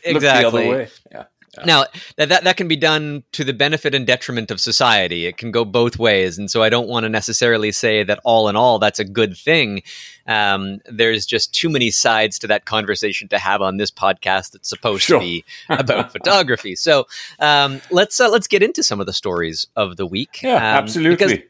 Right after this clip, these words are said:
Speaker 1: there's some fun stuff that's, uh, that's come about. And, uh, one big story, uh,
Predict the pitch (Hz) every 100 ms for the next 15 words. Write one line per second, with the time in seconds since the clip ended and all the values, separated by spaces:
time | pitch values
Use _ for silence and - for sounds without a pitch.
0 | _ - - - 165 220 240 202 240 262
1 | - 220 - 127 - 131 123 - 143 127
2 | 127 120 107 - 120 120 - - - -
3 | 156 151 262 247 214 226 - - 101 90
4 | 87 127 - 131 127 123